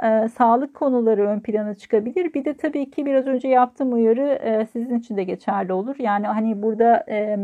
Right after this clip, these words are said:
Mars'ın karşıt açı yapıyor olması dolayısıyla bu sefer hani ay olmasından dolayı evle, a-, özellikle anneyle, hani böyle kadın figürleriyle bir gerilim <laughs> artabilir. Burayı biraz,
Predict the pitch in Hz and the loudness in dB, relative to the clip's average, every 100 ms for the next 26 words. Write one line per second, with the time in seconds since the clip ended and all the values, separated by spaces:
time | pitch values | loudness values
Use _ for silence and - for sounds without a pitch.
0 | 202 202 - - - _ - 208 220 226 | -4 -6 -10 -16 -20 _ -6 2 4 4
1 | 226 320 330 320 240 233 320 320 285 - | 2 -2 -2 2 2 2 -2 -8 -6 0
2 | 247 233 240 214 214 214 220 220 214 214 | 0 2 2 2 0 -4 -6 0 2 2
3 | 208 - 226 233 320 339 - - _ - | -2 -4 -2 0 -2 -2 -12 -20 _ -2
4 | 294 277 285 320 254 247 247 247 247 - | 0 4 4 4 0 2 6 8 6 2
5 | - 220 226 233 - 233 240 247 233 208 | 2 4 4 0 -4 0 2 2 2 2
6 | 226 330 - 220 226 226 214 214 - 196 | 2 0 2 6 6 6 2 2 0 -2
7 | - 208 208 214 - - 202 190 190 190 | -2 0 2 2 0 -4 -2 -2 -2 0
8 | 190 185 190 185 185 185 180 - 202 208 | 0 -2 -2 -4 -2 -2 -2 -4 -4 -4
9 | 214 190 185 185 185 180 180 185 - 220 | -4 0 0 0 -2 -2 -4 -2 -2 -2
10 | 185 170 196 180 190 196 202 196 202 202 | -2 2 2 2 2 0 0 -2 -2 -2
11 | 196 208 226 254 - - - - - 214 | -4 0 -2 -2 -10 -20 -20 -8 0 4
12 | 240 226 226 220 | 4 4 4 4